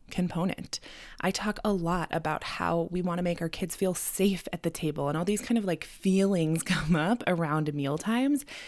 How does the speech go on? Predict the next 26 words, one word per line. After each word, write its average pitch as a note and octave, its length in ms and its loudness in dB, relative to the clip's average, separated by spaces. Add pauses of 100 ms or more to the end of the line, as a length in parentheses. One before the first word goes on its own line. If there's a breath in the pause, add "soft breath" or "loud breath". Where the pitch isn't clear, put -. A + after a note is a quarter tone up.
(160 loud breath)
And G3+ 100 2
it's F#3 120 0
very F3 240 2
much D#3+ 200 0
about, D3 200 -4
like, C#3+ 200 -6 (220 loud breath)
letting C#3+ 280 -2
them E3+ 160 0
feel G3 200 2
heard, D#3 600 0
letting C#3+ 180 -4
them D#3+ 120 0
feel F3+ 160 -2
like F#3+ 140 -2
they G#3 80 -4
have G3+ 200 -4
control, G#3 720 0
letting D3+ 280 -2
them F3+ 240 0 (360 loud breath)
have F#3 280 0
that G3 320 0
body E3+ 340 2
autonomy. E3+ 720 2
All D#3+ 180 0
these G#3+ 200 2
things D#3 520 -2